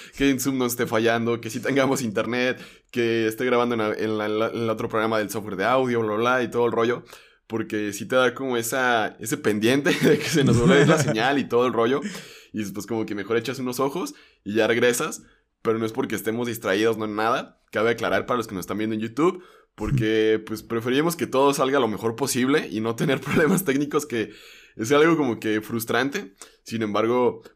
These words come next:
Speaker 1: pues, es como que el sentarte y nomás estar pensando aquí en el podcast es a veces un gran reto, porque
Speaker 2: Ujú.
Speaker 1: tienes tantas divagaciones en la mente, tantas cosas, que dirías, "Uy, en vez de estar grabando el podcast, debería estar haciendo esto. Uy, debería haber hecho esto. Debería haber hecho bla, bla, bla, bla". Como que son tantos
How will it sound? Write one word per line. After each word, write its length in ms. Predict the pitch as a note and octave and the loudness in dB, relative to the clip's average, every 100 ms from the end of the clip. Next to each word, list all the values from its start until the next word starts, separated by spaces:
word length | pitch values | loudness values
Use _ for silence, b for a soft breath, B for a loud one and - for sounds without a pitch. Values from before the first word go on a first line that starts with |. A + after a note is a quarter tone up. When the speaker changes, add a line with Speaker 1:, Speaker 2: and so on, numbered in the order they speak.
| _ | _
Speaker 1:
pues, 380 | A#2 A2 - _ | -4 -4 -6 _
es 160 | - G#2+ | -10 -6
como 280 | D3 D3 G#2+ | -2 0 0
que 160 | A#2 | -4
el 80 | A2 | -4
sentarte 440 | A2 G#2+ A#2+ B2+ D3+ | -4 -4 -2 0 -2
y 40 | |
nomás 240 | A#2+ A2+ | -4 -4
estar 200 | A2+ B2 | -4 -6
pensando 320 | A#2+ B2 B2+ A#2+ | -4 -8 -4 -4
aquí 200 | A#2+ A#2+ | -4 -6
en 100 | A#2 | -4
el 300 | A#2+ G#2+ F2+ | -2 -4 -4
podcast 580 | - B2 B2 D3+ D#3 - B B B | 0 0 2 -2 -4 -10 B B B
es 280 | A2 A2 - | -8 -8 -2
a 100 | A#2+ | 2
veces 180 | - F3+ | 2 0
un 100 | F3 | 0
gran 240 | D#3+ C#3 | 0 2
reto, 360 | B3 B3 A2 - _ - | 2 0 -4 -20 _ -10
porque 420 | A2+ - A2+ A2 | -8 -2 0 0
Speaker 2:
Ujú. 120 | A2+ | -2
Speaker 1:
tienes 300 | G#2+ C3 C#3+ | -2 -2 0
tantas 260 | C#3+ C#3 C#3+ | -2 -2 -2
divagaciones 580 | B2+ G#2+ G2+ A#2 B2 C#3 | 0 0 -2 -4 -4 -4
en 80 | |
la 80 | G#2 | -4
mente, 360 | F#2+ A2 A2+ B2 | -4 -4 -4 -6
tantas 340 | - A2 A#2+ | -4 -6 -6
cosas, 400 | - A2 A2 - - b b b b _ | -4 -4 -4 -8 -16 b b b b _
que 520 | - A2 G#2+ A2 A2 A2 | -6 -2 2 2 2 0
dirías, 400 | G#2+ A2+ A2 - | 0 0 -2 -4
"Uy, 300 | D3 C#3+ A2 | -2 -2 -2
en 80 | G2+ | -6
vez 80 | B2+ | -6
de 20 | |
estar 160 | C#3 D3 | -4 -4
grabando 200 | C#3+ C#3+ | -2 -4
el 60 | |
podcast, 300 | C#3 C3 D#3+ B2 | -4 -8 -6 -6
debería 140 | G#2 | -4
estar 140 | A2 A#2 | -4 -6
haciendo 240 | A#2+ A2 | -4 -6
esto. 200 | G#2 F#2 | -6 -6
Uy, 160 | A#2 C3 | -2 0
debería 180 | G#2 A2 | 0 0
haber 120 | B2 | -2
hecho 180 | B2 G#2+ | -2 -6
esto. 200 | F#2+ F2 | -6 -6
Debería 200 | G2+ C3 | -4 -2
haber 120 | C#3+ | -4
hecho 100 | F2+ | -6
bla, 100 | G2 | -4
bla, 80 | G2+ | -4
bla, 100 | G#2 | -4
bla". 200 | G2+ G2+ | -4 -6
Como 180 | F#2 G#2 | -8 -12
que 80 | G2 | -12
son 140 | A2 | -8
tantos 340 | A#2 D3+ E3+ | -4 -4 -6